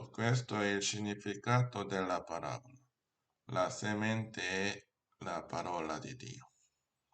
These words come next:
오르는, 오라. 어, 지금 현재. 자, 처음 말을 시작할 때, 이제 뭐 이렇게 할 때 쓰는 말이고요. Questo, 이것은,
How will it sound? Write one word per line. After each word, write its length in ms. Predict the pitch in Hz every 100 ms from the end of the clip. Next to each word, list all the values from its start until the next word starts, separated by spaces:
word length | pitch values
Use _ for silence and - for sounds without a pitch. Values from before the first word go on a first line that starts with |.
| _ _ _ _ _ -
오르는, 840 | 98 113 120 113 110 113 98 123 - -
오라. 500 | 80 101 95 76 - - _ _ _ _ _ _ _ _ -
어, 140 | 123 123
지금 460 | - - - 90
현재. 720 | 95 117 110 95 90 85 127 - _ - _ _
자, 400 | - 92 95 90
처음 280 | - 131 113
말을 280 | 95 95 90
시작할 480 | - 120 104 90
때, 260 | - 95 127 - _ _ _ _ _ _ _ -
이제 420 | - 87 92 85
뭐 140 | 78
이렇게 240 | 69 - -
할 180 | -
때 180 | - 76 -
쓰는 280 | - 104
말이고요. 480 | 87 67 - - 123 127 _ _ _ _ _
Questo, 480 | - 120 120 - 73
이것은, 760 | 98 104 127 123 101 90 71